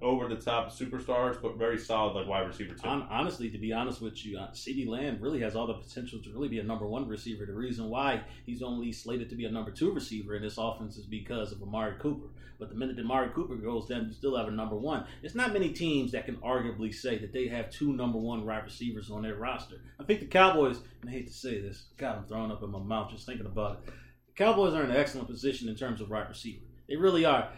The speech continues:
Speaker 2: They
Speaker 1: Who are you taking? Who are you taking? A J Brown and Julio, or C D and Amari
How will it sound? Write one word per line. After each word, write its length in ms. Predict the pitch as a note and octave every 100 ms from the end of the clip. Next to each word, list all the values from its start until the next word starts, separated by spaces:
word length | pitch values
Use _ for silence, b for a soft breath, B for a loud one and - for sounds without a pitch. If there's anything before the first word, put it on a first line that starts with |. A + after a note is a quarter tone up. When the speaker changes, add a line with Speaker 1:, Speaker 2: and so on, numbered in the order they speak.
| B -
Speaker 2:
They 340 | G3 B3 A#3+ - - -
Speaker 1:
Who 80 | D3
are 100 | E3+
you 140 | E3+
taking? 320 | D#3+ A2 E2+
Who 100 | F2
are 40 | D3+
you 100 | D3
taking? 280 | A2 F#2
A 140 | A2+ B2+
J 140 | D#3
Brown 260 | D3 C#3+ C#3+
and 80 | C3
Julio, 540 | C#3+ D3+ D#3 E3 E3 - -
or 460 | - G#2+ G2+ G2 - - - - -
C 320 | - A#2 A2
D 380 | G#2+ G#2 G2 G2
and 180 | F#2 F2+
Amari 300 | F2 E2